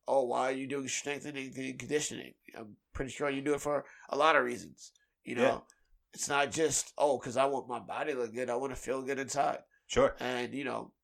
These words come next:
Speaker 1: there might be a, a plethora of other reasons why you have strengthening and conditioning and what you do, you know?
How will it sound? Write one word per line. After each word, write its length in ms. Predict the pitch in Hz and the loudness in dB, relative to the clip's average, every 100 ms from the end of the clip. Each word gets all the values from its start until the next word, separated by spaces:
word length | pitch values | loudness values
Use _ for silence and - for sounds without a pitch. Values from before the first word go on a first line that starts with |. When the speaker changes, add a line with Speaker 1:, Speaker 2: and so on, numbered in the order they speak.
| _ | _
Speaker 1:
there 120 | 120 | -6
might 200 | 135 131 | -4 -2
be 140 | 147 | 2
a, 100 | 139 | 2
a 560 | 117 - _ _ _ - - | 2 -6 _ _ _ -20 -8
plethora 300 | 139 - 143 | -8 0 2
of 200 | 143 127 | 4 2
other 100 | 139 | 0
reasons 340 | 127 123 117 117 | -4 -6 -10 -6
why 460 | 113 117 117 127 - _ _ _ _ _ | -4 -2 -2 -6 -16 _ _ _ _ _
you 120 | 143 | -4
have 200 | 139 123 | 0 0
strengthening 420 | - 139 135 139 | 0 -2 -2 -4
and 80 | 131 | -4
conditioning 560 | 127 135 123 135 131 131 _ _ _ - | -4 -4 -4 -6 -8 -10 _ _ _ -10
and 80 | 131 | -6
what 160 | 143 139 | -4 -4
you 80 | 131 | -4
do, 240 | 127 - | -6 -6
you 100 | 123 | -6
know? 300 | 123 123 - | -2 -2 -4